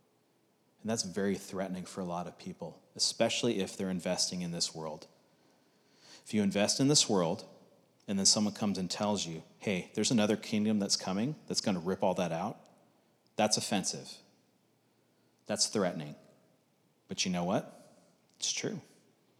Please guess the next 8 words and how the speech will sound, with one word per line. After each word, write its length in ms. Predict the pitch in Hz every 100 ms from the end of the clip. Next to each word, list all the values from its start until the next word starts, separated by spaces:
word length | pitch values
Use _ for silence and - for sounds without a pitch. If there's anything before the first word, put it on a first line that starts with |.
| _ _ _ -
It's 140 | - 104
a 60 |
warning. 360 | 85 101 98 80 - - _ _ _ _ _ _ _ _ _ _ _ _ _ _ _ _ _ _ _ _ _ _ -
Evangelism 640 | 110 123 143 147 135 123
really 360 | 98 110 120 101
is 500 | 98 135 - - - - - - _
a 80 | 110
warning 480 | 98 104 120 151